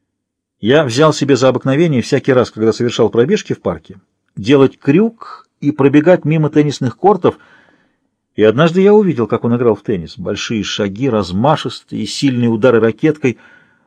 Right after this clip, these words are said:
Он играл так уверенно, что ему не приходилось много бегать по корту. У меня по-прежнему было такое чувство, что он в моей власти.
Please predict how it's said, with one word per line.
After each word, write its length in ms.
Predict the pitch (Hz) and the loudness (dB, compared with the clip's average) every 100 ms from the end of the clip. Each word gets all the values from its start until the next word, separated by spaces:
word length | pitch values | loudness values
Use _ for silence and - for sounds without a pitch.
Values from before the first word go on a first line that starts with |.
| _ | _
Он 200 | 107 120 | 0 2
играл 220 | 127 147 | 4 2
так 160 | 139 127 | 2 2
уверенно, 380 | 139 160 143 117 | 2 4 2 0
что 120 | 123 | 0
ему 140 | 123 | 0
не 80 | 131 | 0
приходилось 540 | 120 120 123 143 131 127 | -4 -2 -2 0 0 0
много 240 | 123 123 | -2 -2
бегать 260 | 123 82 - | -2 -4 -6
по 120 | 104 | -10
корту. 360 | - - 104 _ _ _ _ _ _ _ _ _ _ _ | -10 -14 _ _ _ _ _ _ _ _ _ _ _ _
У 60 | 87 | -8
меня 340 | 98 139 214 | -4 0 0
по-прежнему 720 | 214 196 175 139 92 101 98 | 0 0 2 2 2 -4 -2
было 220 | 131 117 | 0 0
такое 320 | 123 120 110 | -2 -2 -2
чувство, 460 | 101 - 240 - 117 | -4 -6 -6 -6 -8
что 200 | - 123 | -4 -2
он 160 | 202 151 | 0 0
в 60 | |
моей 260 | 120 151 175 | -2 -2 -4
власти. 540 | 123 107 - - - | -2 -4 -4 -14 -20